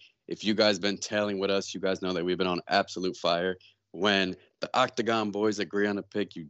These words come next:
definitely wanna run it. Um, just look, when we just started the podcast, I mean, it's, our record has been unbelievable. This card, we are definitely very opposite on picks.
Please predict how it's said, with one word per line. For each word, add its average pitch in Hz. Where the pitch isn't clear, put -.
definitely 107
wanna 95
run 98
it. 101
Um, 87
just -
look, 143
when 135
we 139
just 139
started 127
the 113
podcast, 113
I 92
mean, 82
it's, -
our 113
record 110
has 98
been 90
unbelievable. 104
This 151
card, 139
we 113
are 110
definitely 104
very 104
opposite 92
on 92
picks. 131